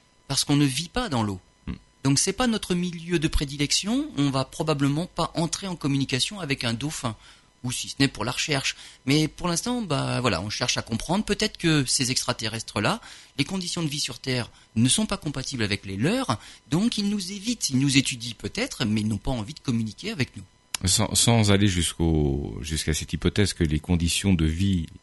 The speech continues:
Speaker 2: les leurs, sont différentes des nôtres, euh, on peut très bien trouver des analogies avec ce qu'on vit sur Terre. Quand un insecte perçoit l'être humain, pour lui, ça veut rien dire dans sa réalité.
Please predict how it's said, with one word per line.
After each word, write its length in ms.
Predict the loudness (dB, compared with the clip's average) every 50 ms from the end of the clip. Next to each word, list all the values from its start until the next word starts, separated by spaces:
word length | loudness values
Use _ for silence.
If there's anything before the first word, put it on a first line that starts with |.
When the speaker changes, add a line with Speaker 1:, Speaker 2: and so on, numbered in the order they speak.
| _ -8
Speaker 2:
les 400 | -6 -4 -2 0 2 2 4 6
leurs, 320 | 6 6 6 6 4 0 -2
sont 200 | -4 -4 -2 0
différentes 380 | 0 0 0 0 0 2 2 2
des 100 | 2 2
nôtres, 240 | 2 0 0 -4 -8 -14 -20 -20 -20 -20 -20 _ _ _ _ _ _ _ -2
euh, 140 | 0 2 4
on 140 | 4 4 4
peut 160 | 4 2 2
très 180 | 2 4 2 4
bien 400 | 6 4 4 4 4 2 0 0
trouver 220 | -2 2 2 4
des 200 | 4 4 4 4
analogies 460 | 6 6 6 6 6 4 4 4 4 4
avec 200 | 4 2 0 -2
ce 60 | 0
qu'on 120 | 2 2
vit 120 | 2 2 2
sur 220 | 0 0 -2 -2
Terre. 260 | 0 2 2 4 2 0 -2 -8 -18 -20 -20 -20 -20 _ -4
Quand 160 | -2 2 6
un 100 | 8 8
insecte 480 | 8 8 8 8 6 6 4 4 4 6 6 8 8 8 6 4
perçoit 360 | 4 4 4 4 4 4 4
l'être 240 | 4 4 4 4 4
humain, 160 | 6 6 6
pour 140 | 6 4 2
lui, 100 | 2 2
ça 120 | 2 2
veut 80 | 2 2
rien 180 | 4 4 4 4
dire 160 | 4 2 2
dans 120 | 4 4 4
sa 140 | 4 4 4
réalité. 500 | 4 4 4 4 2 0 -2 -4 -4